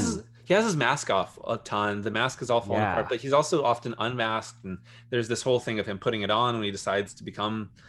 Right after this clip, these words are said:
Speaker 1: you know, the shape at
Speaker 2: Mm-hmm.
Speaker 1: times, 'cause there's a lot of that playing, playing around in the first one. Totally different, 'cause normal Michael is, you know,
Speaker 2: Static.
Speaker 1: static,
Speaker 2: Yeah.
Speaker 1: just no,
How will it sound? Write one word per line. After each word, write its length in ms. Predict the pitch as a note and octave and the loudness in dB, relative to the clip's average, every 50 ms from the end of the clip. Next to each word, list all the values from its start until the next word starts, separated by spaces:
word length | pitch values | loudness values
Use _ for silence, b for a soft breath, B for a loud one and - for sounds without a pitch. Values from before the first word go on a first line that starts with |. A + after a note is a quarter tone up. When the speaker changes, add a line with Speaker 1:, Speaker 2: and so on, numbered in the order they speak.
| B B B - | B B B -8
Speaker 1:
you 80 | - A#2+ | -4 -2
know, 200 | A#2+ A2+ A2 A2 | 0 0 0 0
the 100 | A2 A2 | -2 -4
shape 400 | - - B2 A2 A2 A2 G2 F#2 | -2 0 0 2 2 2 0 0
at 80 | G2+ | -2
Speaker 2:
Mm-hmm. 80 | F2+ E2+ | -4 -4
Speaker 1:
times, 500 | E2+ A2 A2 A2 G#2+ G#2+ A2 A2 G#2 - | -4 -2 -2 -2 -2 -2 -4 -6 -8 -10
'cause 220 | - - G#2+ F#2+ - | -12 -12 -14 -8 -8
there's 160 | G#2 G2 F#2+ | -8 -6 -4
a 60 | G#2+ | -2
lot 120 | G2 G2+ G2+ | 0 0 0
of 100 | G2 F#2+ | 0 0
that 300 | A2 G#2 G2+ G2+ F#2+ - | -2 0 0 0 -2 -4
playing, 340 | - A2+ G2+ G2+ G2+ G2 - b b b b b | -8 -8 -6 -6 -8 -8 -10 b b b b b
playing 200 | - - C3+ C3 B2 | -2 0 0 2 4
around 180 | A#2 A2+ A2 | 4 4 2
in 40 | A2 G#2 | 2 -2
the 40 | F#2+ | -2
first 280 | - A#2 G#2+ - - | -4 -4 -4 -4 -6
one. 280 | G#2+ G#2 G2+ G2+ G2+ F#2+ - b b b b b b b b - - - | -4 -4 -4 -4 -6 -10 -14 b b b b b b b b -20 -10 0
Totally 240 | - A#3+ B3 G3+ | 4 6 8 8
different, 300 | C#3+ A2 - - D#2 - - - - | 6 6 0 -4 -10 -14 -18 -4 0
'cause 200 | - E3+ C#3+ C#3 | 2 2 2 0
normal 320 | D#3 E3 D#3 D#3 F3 F3 D#3 | -2 2 4 6 6 6 6
Michael 320 | C#3 B2+ A#2+ - B2 A#2+ | 4 2 2 2 2 2
is, 380 | A2+ G#2+ F#2+ - - - - - - - - - - - - - | 2 0 0 -4 -8 -12 -16 -20 -20 -20 -20 -20 -20 -20 -20 -12
you 80 | - A#2 | -10 -6
know, 260 | G#2 G2 F#2 F2+ F2+ F2+ | -4 -2 -2 -2 -2 -4
Speaker 2:
Static. 1040 | E2+ - - - - - - - - G2+ G2+ G2 F#2+ - - - - - - - - | -6 -8 -10 -10 -10 -12 -6 -2 0 0 2 0 0 -4 -8 -12 -14 -16 -16 -16 -6
Speaker 1:
static, 500 | - A2 G#2 G#2+ G#2 G#2 G#2 G#2 G2+ F#2+ - | -2 2 4 4 6 4 4 2 0 -2 -6
Speaker 2:
Yeah. 120 | F2 F2+ | -10 -8
Speaker 1:
just 240 | F2 - - - - - | -8 -8 -8 -10 -12 -12
no, 520 | A2+ G#2+ A2 A2 A2+ A#2 A2 - - - | -8 -4 -2 0 0 0 -2 -2 -6 -10